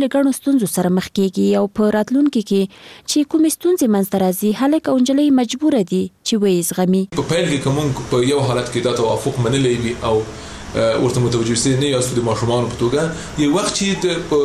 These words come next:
Speaker 2: لوړ عمر کې باید د ګډ ژوند لپاره آماده شو، دا توافق بیا موږ نشو منلی، ځکه چې موږ، آه،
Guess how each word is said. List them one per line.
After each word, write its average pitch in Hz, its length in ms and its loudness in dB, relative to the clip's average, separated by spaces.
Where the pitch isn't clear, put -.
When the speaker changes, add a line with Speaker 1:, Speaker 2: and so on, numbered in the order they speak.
Speaker 2:
لوړ 170 160 2
عمر 185 240 0
کې 160 60 -2
باید 160 180 0
د - 0 -
ګډ 151 140 0
ژوند 151 220 0
لپاره 113 320 -2
آماده 127 320 0
شو، 185 100 2
دا 151 160 0
توافق 143 380 -2
بیا 156 100 2
موږ 143 280 0
نشو 120 180 -4
منلی، 101 340 -2
ځکه 143 180 -2
چې 143 120 -2
موږ، 147 100 0
آه، 123 880 -2